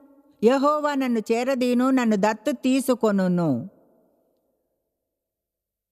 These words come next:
అయితే ఆరోగ్యకరమైన స్పందన వచ్చినందుకు నాకెంతో సంతోషంగా ఉంది. అది తప్పు కాదు, నేను ఫీల్ అయ్యేది తప్పు కాదు,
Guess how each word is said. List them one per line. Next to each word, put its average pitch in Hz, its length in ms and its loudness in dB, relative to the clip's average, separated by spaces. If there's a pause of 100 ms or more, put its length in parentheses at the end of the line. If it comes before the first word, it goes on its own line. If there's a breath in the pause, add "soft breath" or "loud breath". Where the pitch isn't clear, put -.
(1600)
అయితే 294 240 -4
ఆరోగ్యకరమైన 294 960 -2
స్పందన 226 840 -2 (800)
వచ్చినందుకు 370 540 -2
నాకెంతో 214 960 0 (800)
సంతోషంగా 392 680 -4
ఉంది. 160 480 -2 (920)
అది 302 200 -2
తప్పు 277 380 -4
కాదు, 339 280 0
నేను 320 260 -2
ఫీల్ 349 260 0
అయ్యేది 311 400 0
తప్పు 226 320 -2
కాదు, 202 460 -2